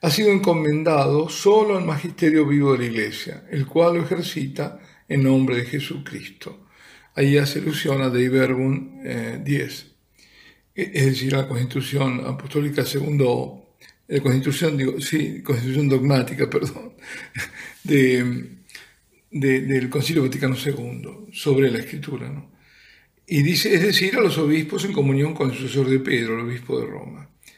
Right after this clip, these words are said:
Es decir, que el magisterio eclesial se refiere a la función y a la autoridad de enseñar que tiene el Papa, que es el magisterio pontificio, y los obispos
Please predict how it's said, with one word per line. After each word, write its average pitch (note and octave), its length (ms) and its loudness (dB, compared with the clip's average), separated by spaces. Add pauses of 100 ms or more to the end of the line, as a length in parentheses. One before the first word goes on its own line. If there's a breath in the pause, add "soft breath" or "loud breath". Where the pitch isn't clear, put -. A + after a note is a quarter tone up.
(140 soft breath)
Es F3+ 120 4
decir, - 520 -2 (480 loud breath)
que D#3 120 -6
el C#3+ 80 4
magisterio D#3+ 760 2
eclesial C#3+ 600 0
se D3 140 -6
refiere E3 400 -2
a D3+ 40 2
la C#3+ 100 2
función C#3+ 640 -2
y C#3+ 40 -6
a C3 40 -2
la C3+ 60 -2
autoridad C#3 800 0 (400 loud breath)
de E3+ 180 2
enseñar C3+ 580 0
que C#3+ 140 -4
tiene D3 240 -2
el C3+ 120 0
Papa, C#3 480 -4 (800 soft breath)
que C#3 100 -4
es C3 100 -2
el C3+ 60 0
magisterio C3 520 -4
pontificio, E3 760 -4 (340 loud breath)
y A#3 140 0
los A3 200 2
obispos - 760 -4